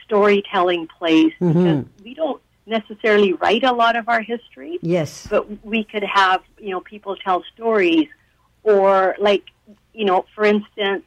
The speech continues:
Speaker 1: if we had a space, you could come and talk about how
Speaker 2: Hmm.
Speaker 1: challenging it was when
Speaker 2: Yeah.
Speaker 1: you started broadcasting, right?
Speaker 2: Right.
Speaker 1: Or I could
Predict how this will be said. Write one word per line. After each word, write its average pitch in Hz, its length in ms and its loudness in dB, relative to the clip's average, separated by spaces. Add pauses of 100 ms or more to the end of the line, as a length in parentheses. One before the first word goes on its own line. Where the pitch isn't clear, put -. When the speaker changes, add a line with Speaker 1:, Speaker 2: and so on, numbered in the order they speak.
(120)
Speaker 1:
if 196 180 -16
we 202 140 -2
had 196 240 0
a 240 100 0 (140)
space, 180 340 -2
you 220 220 -10
could - 220 -12
come 214 240 -4
and 208 120 -2
talk - 360 -2
about 202 300 -4 (320)
how 165 140 -2
Speaker 2:
Hmm. 175 160 4
Speaker 1:
challenging 233 540 0
it 170 140 -8
was 151 380 0
when 175 140 -12
Speaker 2:
Yeah. 160 160 0
Speaker 1:
you 131 60 -4
started 180 280 -4
broadcasting, 175 840 -6
right? 165 200 -4
Speaker 2:
Right. 135 300 -4 (240)
Speaker 1:
Or 208 120 0
I 202 160 4
could 214 200 -18